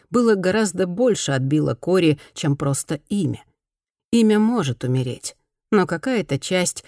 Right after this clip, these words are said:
человека, который его носил, обязательно останется жить в его потомках. Поколение сменяло поколение, а девочки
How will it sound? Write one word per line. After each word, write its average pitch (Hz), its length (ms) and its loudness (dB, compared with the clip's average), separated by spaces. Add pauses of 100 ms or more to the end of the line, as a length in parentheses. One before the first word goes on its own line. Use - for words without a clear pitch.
(140)
человека, 156 560 0
который 156 400 -4
его 139 160 0
носил, 190 540 0 (240)
обязательно 185 800 0
останется 151 760 -2
жить 139 380 -2 (280)
в - 40 -6
его 123 280 0
потомках. - 800 -6 (840)
Поколение 175 600 0
сменяло 123 500 -2
поколение, 185 840 -2 (500)
а 139 180 2
девочки 156 680 0